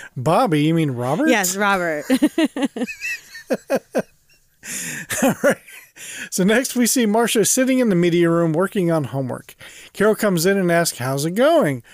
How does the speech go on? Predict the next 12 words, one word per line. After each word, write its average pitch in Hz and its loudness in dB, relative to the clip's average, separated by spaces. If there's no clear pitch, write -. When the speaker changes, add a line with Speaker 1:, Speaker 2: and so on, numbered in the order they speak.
Speaker 1:
Marcia 170 0
says 165 2
that 151 0
she's 170 0
all 269 4
done 202 2
and 143 -2
kisses 214 -2
Carol 170 2
on 156 2
the 156 -2
cheek. - -6